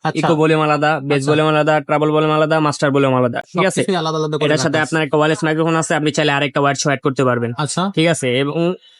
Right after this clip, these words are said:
Speaker 2: যদি আপনি ধরেন, এরা চার্জিং ব্যাকআপ হচ্ছে ছয় ঘন্টা, এবং আপনি যদি দূরে কোথাও ঘুরতে যান, সেক্ষেত্রে আপনি এখানে একটা এক্সট্রা বারো ভোল্টের ব্যাটারি ইউজ করতে পারবেন। সেক্ষেত্রে আপনার চার্জিং ব্যাকআপ ডাবল হয়ে যাবে।
Speaker 1: ওকে।
Speaker 2: ঠিক আছে? তারপরে আপনার এই যে সামনে লাইট জ্বলে, আপনি চাইলে এই লাইটটা কিন্তু অফ করতে পারবেন।
Speaker 1: আচ্ছা,
Speaker 2: চাইলে
Speaker 1: লাইট অফ,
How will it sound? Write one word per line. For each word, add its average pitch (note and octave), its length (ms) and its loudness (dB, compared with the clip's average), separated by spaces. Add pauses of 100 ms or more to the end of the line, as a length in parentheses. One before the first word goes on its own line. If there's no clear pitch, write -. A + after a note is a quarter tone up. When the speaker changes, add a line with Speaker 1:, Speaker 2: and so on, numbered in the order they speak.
(120)
Speaker 2:
যদি D3+ 200 2
আপনি D#3 240 0
ধরেন, D3+ 320 0
এরা D3 260 -2 (100)
চার্জিং D#3+ 300 0
ব্যাকআপ D#3 240 0
হচ্ছে D#3+ 220 -2
ছয় D3+ 180 -2
ঘন্টা, B2+ 280 -2 (180)
এবং C#3+ 240 2
আপনি C#3+ 180 0
যদি D3+ 200 0
দূরে D3+ 200 2
কোথাও D3+ 200 2
ঘুরতে C#3 220 0
যান, D3+ 120 2
সেক্ষেত্রে C#3+ 380 0
আপনি C#3 200 0
এখানে C#3+ 200 0
একটা C3+ 140 -2
এক্সট্রা D3 240 0
বারো C3+ 180 4
ভোল্টের C#3 300 0 (360)
ব্যাটারি D3+ 380 2 (100)
ইউজ D#3+ 140 -2
করতে C#3 200 0
পারবেন। B2+ 220 2
সেক্ষেত্রে C#3+ 320 0
আপনার C#3+ 280 0
চার্জিং D3 280 2
ব্যাকআপ D3 240 0
ডাবল C#3+ 260 0
হয়ে C3 160 0
যাবে। A2+ 220 -4 (120)
Speaker 1:
ওকে। F3+ 260 -2 (160)
Speaker 2:
ঠিক D#3+ 120 0
আছে? E3+ 200 -4 (400)
তারপরে D3 280 0
আপনার D3 240 -2
এই D#3 160 -2
যে D#3 60 -2
সামনে D#3 300 -2
লাইট D3+ 220 0
জ্বলে, C#3+ 160 2
আপনি C#3 200 -2
চাইলে D3+ 360 0
এই D3 60 0
লাইটটা C3+ 280 -2
কিন্তু C#3+ 180 0
অফ B2+ 80 -2
করতে D3 240 -6
পারবেন। A#2+ 240 -10 (180)
Speaker 1:
আচ্ছা, D3+ 320 -2 (280)
Speaker 2:
চাইলে D#3+ 140 -4
Speaker 1:
লাইট D#3 200 0
অফ, E3 80 2